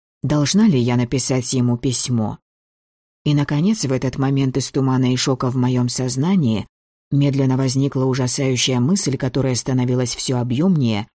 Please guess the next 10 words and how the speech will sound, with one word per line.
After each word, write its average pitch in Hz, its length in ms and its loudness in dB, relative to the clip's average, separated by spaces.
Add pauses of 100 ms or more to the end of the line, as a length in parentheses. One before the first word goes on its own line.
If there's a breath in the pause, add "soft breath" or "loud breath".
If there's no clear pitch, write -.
(200)
пока 143 280 -2
полностью 156 580 0
не 127 120 0
поглотила 123 640 0
мой 127 260 2
разум. 104 560 -4 (720)
Томаш 139 380 0
находился 135 640 -2
в - 20 -8
Варшаве, 131 720 -2